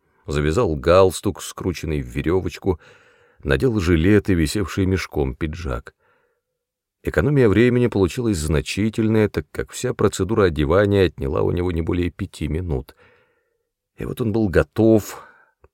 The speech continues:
оставалось только спуститься вниз и приступить к завтраку. "Доброе утро, Броуди!"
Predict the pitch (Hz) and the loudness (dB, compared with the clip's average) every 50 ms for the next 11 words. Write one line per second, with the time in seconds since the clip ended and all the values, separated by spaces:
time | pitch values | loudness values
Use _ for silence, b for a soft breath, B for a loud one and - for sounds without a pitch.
0 | _ - - - - - - - - 117 101 - 123 107 98 - 101 87 - - | _ -6 -6 -6 -4 -4 -4 -4 -4 -4 -2 0 -2 0 2 2 0 0 0 -4
1 | - 87 76 - - - 110 - - - 82 65 65 64 78 90 98 92 - - | -4 -6 -4 -4 -8 -10 -10 -8 -6 -4 -4 -4 -2 0 0 2 2 0 0 -4
2 | 90 80 - 92 90 - - - - - 65 64 71 80 78 69 71 64 - - | -6 -6 -4 -4 -6 -6 -6 -10 -10 -8 -8 -8 -6 -6 -4 -4 -4 -6 -6 -10
3 | - - - - - _ _ _ _ _ _ _ _ _ _ _ _ _ _ _ | -18 -20 -20 -20 -20 _ _ _ _ _ _ _ _ _ _ _ _ _ _ _
4 | _ _ _ _ _ - 147 160 165 156 151 160 160 160 165 170 165 156 - 143 | _ _ _ _ _ -4 2 4 4 6 8 8 10 10 10 8 8 8 8 6
5 | 123 104 117 110 98 85 73 62 58 62 65 | 6 6 8 6 6 6 4 0 -6 -10 -10